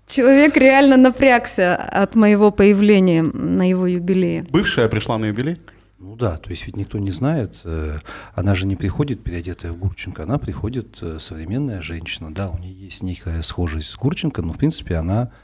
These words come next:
Speaker 3: женщина-провокатор, которая пришла и что-то предъявляет
Speaker 2: Мгм.
Speaker 3: в хорошем виде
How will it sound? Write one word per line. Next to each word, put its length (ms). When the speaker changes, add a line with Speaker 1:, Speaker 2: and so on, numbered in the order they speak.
Speaker 3:
женщина-провокатор, 1000
которая 400
пришла 480
и 200
что-то 340
предъявляет 600
Speaker 2:
Мгм. 200
Speaker 3:
в 60
хорошем 520
виде 360